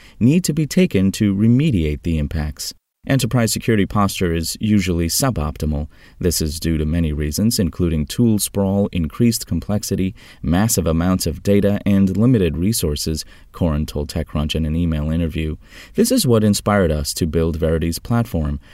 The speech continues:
to address these complexities and help I T and security stay on top of this challenge." Corin makes the case that Verity can augment security teams' efforts in spotting security gaps,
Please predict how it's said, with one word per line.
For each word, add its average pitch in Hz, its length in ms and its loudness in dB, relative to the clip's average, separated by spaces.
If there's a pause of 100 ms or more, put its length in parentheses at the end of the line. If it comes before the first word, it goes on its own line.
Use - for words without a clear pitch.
(120)
to 90 160 0
address 101 380 0
these 85 240 0
complexities 87 760 -2
and 110 140 0
help 127 240 -2
I 101 120 0
T 95 220 -4
and - 140 -2
security 107 480 0 (200)
stay 165 280 0
on 131 100 2
top 120 240 -4
of 76 140 -4
this 78 180 -4
challenge." 73 560 -4 (380)
Corin 123 240 0
makes 104 220 -4
the 98 60 -2
case 90 280 0
that 82 160 0
Verity 85 320 2
can 78 260 -2
augment 78 500 -2
security 73 420 -4
teams' 76 340 -4
efforts 76 400 -4
in 73 100 -2
spotting 90 480 -2
security 73 420 -4
gaps, 78 440 -6